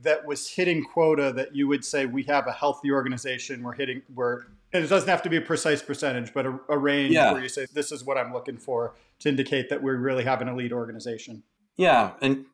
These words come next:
Speaker 2: so much of that just depends on, like, where did you set the quota? Philosophically, what did you believe was fair quota setting? And it's the conversation between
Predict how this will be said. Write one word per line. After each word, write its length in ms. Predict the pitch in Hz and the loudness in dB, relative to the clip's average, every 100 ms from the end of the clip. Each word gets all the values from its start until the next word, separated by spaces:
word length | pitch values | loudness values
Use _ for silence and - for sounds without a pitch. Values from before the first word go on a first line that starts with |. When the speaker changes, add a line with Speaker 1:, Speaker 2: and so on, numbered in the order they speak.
| _ | _
Speaker 2:
so 220 | - - | -4 4
much 180 | 247 160 | 4 4
of 40 | - | 4
that 160 | 113 | 2
just 160 | 101 - | 2 -6
depends 360 | 87 92 90 | -4 -2 0
on, 160 | 92 87 | -2 -2
like, 200 | 87 78 | -4 -2
where 180 | 85 85 | 2 2
did 160 | 82 | 2
you 60 | 80 | -4
set 260 | - 85 - | -2 -2 -2
the 80 | |
quota? 540 | 82 87 80 90 90 - | -2 0 2 2 0 -6
Philosophically, 1000 | - - 120 113 - 95 87 - 101 98 | -8 2 4 4 2 2 2 0 -2 0
what 200 | 87 85 | 0 2
did 160 | 90 85 | 2 0
you 100 | 87 | -2
believe 560 | 76 82 85 85 82 82 | -2 0 0 0 -2 -2
was 260 | 85 76 | -2 -2
fair 520 | - - - 87 85 82 | -6 -8 0 2 4 2
quota 400 | - 85 85 95 | 2 2 2 2
setting? 500 | - 92 92 92 87 | 2 2 2 0 -2
And 80 | |
it's 160 | 80 - | -6 -8
the 120 | - | -6
conversation 600 | - 80 73 - 76 - | 0 0 0 -4 -4 -4
between 500 | 73 76 - 78 76 | -8 -12 -10 -10 -10